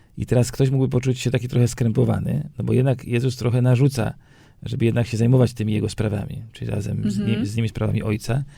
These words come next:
Speaker 1: Czyli nie ma wolności. Jednak nie mogę robić to, co, e, dobrego uważam, tylko mam robić to, co Jezus, żeby z, z nim, bo jak nie będę z nim, no to będę rozpraszał, a nie chcę rozpraszać, bo go lubię, tak?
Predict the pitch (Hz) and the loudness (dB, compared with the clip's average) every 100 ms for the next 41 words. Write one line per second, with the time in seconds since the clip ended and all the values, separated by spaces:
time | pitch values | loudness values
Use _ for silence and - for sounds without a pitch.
0 | - - - - - - 113 180 214 107 | -20 -20 -20 -20 -16 -2 2 4 4 2
1 | 101 - - - 127 - - _ - 117 | 0 -4 -8 -10 -12 -14 -20 _ -4 0
2 | 123 175 127 107 104 - 110 110 107 - | 4 4 4 4 0 -2 -2 -2 -4 -8
3 | - _ _ - - - - 117 113 117 | -20 _ _ -18 -14 -10 -2 2 4 4
4 | 113 117 110 104 135 143 135 120 120 113 | 2 2 2 2 2 2 0 2 2 0
5 | - 135 143 135 131 - - 117 127 117 | 2 2 4 4 4 0 -4 4 6 6
6 | 151 123 123 131 117 - 113 - 110 147 | 4 0 2 2 2 -2 -8 -6 0 2
7 | 151 123 113 131 127 120 113 143 143 131 | 4 4 4 2 2 0 2 2 2 0
8 | 123 127 127 123 127 117 131 127 139 127 | 0 0 0 0 0 0 0 0 0 0
9 | 117 110 104 113 117 123 113 117 107 - | -2 -2 -2 -2 -2 -2 -2 -2 -2 -4
10 | - 127 | -6 -6